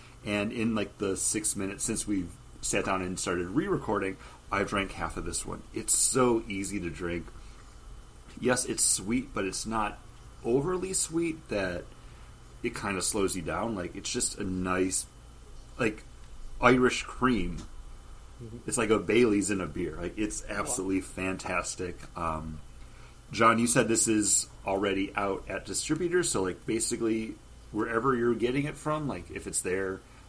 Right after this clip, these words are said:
Speaker 1: they've already received their allotments. So if you like it, stock up is what I heard.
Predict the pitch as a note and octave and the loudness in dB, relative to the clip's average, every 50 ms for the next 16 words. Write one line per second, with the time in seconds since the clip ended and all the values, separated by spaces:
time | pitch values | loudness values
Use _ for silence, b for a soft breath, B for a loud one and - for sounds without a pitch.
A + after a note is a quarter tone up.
0 | - - A2 G#2+ G2 G#2 G2+ G2 G2 F#2+ F#2+ F#2 F2 - - G#2 G2+ G#2 F2+ F2+ | -2 2 4 4 6 6 4 6 4 4 4 2 2 0 0 0 0 0 0 -2
1 | F#2+ F2+ E2+ D#2+ D#2 F2 G2 - B2+ B2+ B2+ B2 - - - - - - - - | -2 -2 -2 -2 -2 -4 -4 -4 -2 -2 -4 -2 -2 -2 -4 -4 -4 -4 0 2
2 | A2+ G#2 A2 G#2+ G2 F#2 F2 F#2 G2 F#2 - - A2+ - - - - - - - | 2 2 2 -2 -2 -4 -2 -2 -2 -2 -2 -4 -6 -4 0 0 0 0 0 -2
3 | - G2+ G#2 G#2 - B2 B2+ - - - F3+ D3 - F#3+ F#3+ G3 G3+ F#3+ - - | -2 -2 -2 -2 -2 -2 -2 0 2 2 2 2 2 0 0 2 2 0 0 0
4 | G#3+ G#3+ G#3+ G#3 E3+ | 0 0 0 -2 -4